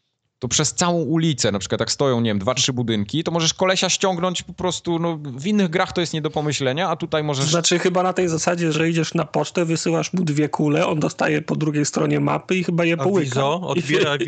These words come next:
Speaker 3: wizo
Speaker 2: i... Się,
Speaker 3: i
Speaker 2: i się krztusi.
Speaker 1: Żebyś wiedział, żebyś wiedział. Dokładnie, dokładnie coś takiego. Także tam na-, naprawdę, naprawdę sporo jest, y, sporo takich różnych, y, rzeczy
Speaker 3: A jest,
Speaker 1: związanych z tym,
Speaker 3: jest
Speaker 1: z tym szczęściem.
Speaker 3: sejwowanie w czasie walki?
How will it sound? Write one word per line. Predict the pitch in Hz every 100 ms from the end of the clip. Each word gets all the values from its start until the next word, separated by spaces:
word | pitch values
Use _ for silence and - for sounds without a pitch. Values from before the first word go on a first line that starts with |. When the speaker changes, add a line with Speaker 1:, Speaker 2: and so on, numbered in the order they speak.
| 147
Speaker 3:
wizo | - 170 180
Speaker 2:
i... | 170
Się, | 196 180 190
Speaker 3:
i |
Speaker 2:
i |
się | 170 202
krztusi. | - - 208 - 220 160 _ -
Speaker 1:
Żebyś | 107 113 110
wiedział, | 107 104 92 87 85 - -
żebyś | 202 - 98 92
wiedział. | 90 82 85 - _ _ _ _ _ - -
Dokładnie, | - 104 92 87 - - -
dokładnie | 95 92 90 85
coś | 95 -
takiego. | 92 92 85
Także | 120 117 139
tam | - 120 156 156
na-, | 135
naprawdę, | 151 156 175 143 120 120
naprawdę | 120 139 123 123
sporo | - 123 104 90
jest, | 87 85 - - 90 92 90 90 90 90
y, | 92
sporo | - 117 104
takich | 104 - 101
różnych, | 113 104 104 - -
y, | - 104 107
rzeczy | 131 127
Speaker 3:
A |
jest, | 139
Speaker 1:
związanych | 165 110 123 113
z | -
tym, | 139
Speaker 3:
jest | 147
Speaker 1:
z | -
tym | 113
szczęściem. | 151 135
Speaker 3:
sejwowanie | 139 127 123 135
w | 156 -
czasie | 123 - 127
walki? | 117 117 117 196